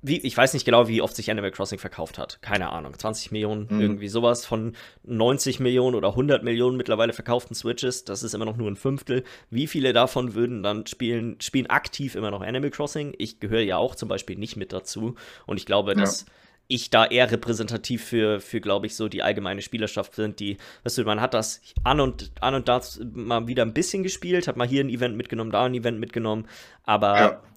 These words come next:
Speaker 1: ich glaube, die wenigsten Leute haben, sag mal, da zweitausend Stunden drinne und das ist quasi deren eines Game, was die zocken, sondern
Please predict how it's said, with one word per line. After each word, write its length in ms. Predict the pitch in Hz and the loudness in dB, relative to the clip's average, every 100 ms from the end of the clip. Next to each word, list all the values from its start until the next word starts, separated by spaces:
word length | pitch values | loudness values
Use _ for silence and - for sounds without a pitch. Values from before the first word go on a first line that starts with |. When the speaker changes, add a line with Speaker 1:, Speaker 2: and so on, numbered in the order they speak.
| _ | _
Speaker 1:
ich 180 | 127 - | -6 4
glaube, 280 | 127 131 123 | 6 6 4
die 260 | 123 107 | 0 2
wenigsten 560 | 120 143 139 - - 117 | 2 4 0 -2 -6 0
Leute 720 | 107 113 120 123 117 110 107 | 2 2 2 2 4 2 2
haben, 520 | 107 104 104 107 98 | 2 0 -2 -8 -6
sag 220 | 95 107 | -2 -2
mal, 120 | 104 101 | 0 2
da 220 | 101 104 | 2 2
zweitausend 500 | - 110 110 101 104 | 2 0 0 -4 -4
Stunden 300 | - 117 104 | -2 -2 -2
drinne 320 | 101 98 82 | -4 -2 -2
und 160 | 95 95 | -2 -4
das 140 | 98 | -6
ist 120 | - | -6
quasi 260 | - 92 95 | -4 -4 -4
deren 260 | 92 95 90 | -8 -6 -6
eines 300 | 95 95 - | -6 -8 -6
Game, 220 | 95 95 | -6 -6
was 160 | 87 | -8
die 100 | - | -10
zocken, 320 | - 95 - 95 | -6 -6 -6 -8
sondern 340 | 87 90 | -8 -8